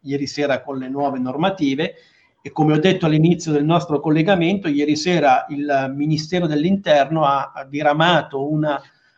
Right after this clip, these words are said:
circolare interpretativa su questo punto a tutte le prefetture e ai comandi de-, provinciali delle forze di sicurezza, comprese la polizia locale, dove sostanzialmente si afferma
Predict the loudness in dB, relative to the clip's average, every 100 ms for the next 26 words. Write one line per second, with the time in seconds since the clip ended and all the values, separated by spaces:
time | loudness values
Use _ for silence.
0 | _ -6 -6 -4 2 4 4 4 0 -2
1 | -4 -6 -4 -4 -4 -4 -4 -6 -4 -4
2 | 0 0 2 0 -2 -4 _ 2 2 0
3 | -6 -2 -2 -4 _ -8 -4 -2 -2 -2
4 | -4 -2 0 2 2 -2 -2 -2 -2 0
5 | 2 4 2 2 2 4 2 -2 -4 -4
6 | -2 2 2 2 0 -2 0 0 0 -8
7 | -4 -2 -2 -4 -8 -10 -4 0 0 -2
8 | -2 -2 -2 -4 2 2 2 -4 -8 -20
9 | _ -12 2 4 6 6 6 6 6 6
10 | 4 2 0 4 2 4 0 2 0 0
11 | 0 -2 -2 -2 0 2 2 0